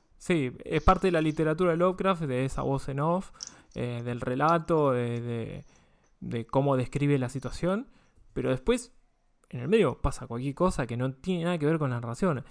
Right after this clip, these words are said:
En ningún momento el personaje que se llama, eh, protagonizado por Elliot Knight, que se llama Ward Phillips, que el nombre Ward hace referencia a Charles Ward, al extraño caso de Charles Ward, que es un investigador que empieza a buscar, eh,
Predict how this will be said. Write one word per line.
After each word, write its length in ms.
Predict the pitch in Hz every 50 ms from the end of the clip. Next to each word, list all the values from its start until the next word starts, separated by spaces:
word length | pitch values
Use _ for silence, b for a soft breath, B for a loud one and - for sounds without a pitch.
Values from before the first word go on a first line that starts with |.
| b b b b
En 140 | 143 139 165
ningún 200 | 214 247 294 262
momento 360 | 190 165 202 233 233 226 165
el 80 | -
personaje 560 | - 120 120 - 127 143 196 214 - 190 143 -
que 100 | 120 117
se 100 | 123 113
llama, 800 | - - 151 160 160 151 139 127 123 117 113 113 113 117 - b b b b b b b -
eh, 220 | 131 120 117 117
protagonizado 720 | - - 123 117 - 123 120 123 127 127 - 165 165 151 -
por 240 | 135 131 127 127 -
Elliot 360 | - 151 156 151 143 127 -
Knight, 360 | 131 127 143 156 170 185 - -
que 140 | - 127
se 80 | 117 120
llama 180 | 135 151 156 147
Ward 300 | 135 135 151 151 151 -
Phillips, 540 | - - - 190 175 156 156 175 - - - b b b b b b b b -
que 580 | - 143 131 127 123 123 123 127 127 127 123 123
el 180 | 127 127 135
nombre 240 | 139 160 170 165 165
Ward 360 | 147 147 160 170 175 196 196 -
hace 280 | 370 285 - - 156 139
referencia 840 | - 131 120 - 135 127 135 147 147 139 - 143 131 127 127 123 - - -
a 280 | 131 120 120 120 120 117 -
Charles 260 | - 143 131 123 -
Ward, 360 | 135 135 135 143 160 180 -
al 120 | 143 127 127
extraño 360 | 120 - - 139 135 135 127
caso 180 | - 139 143 135
de 40 | -
Charles 180 | 131 127 131
Ward, 140 | 147 156 147
que 80 | - 135
es 80 | -
un 100 | 143 131
investigador 680 | 127 127 127 - - - 139 135 131 139 143 151 160 156
que 80 | - 131
empieza 320 | 127 123 - 123 - 139
a 20 |
buscar, 420 | 123 117 - 135 131 131 135 127 - -
eh, 400 | 147 123 117 113 113 117 113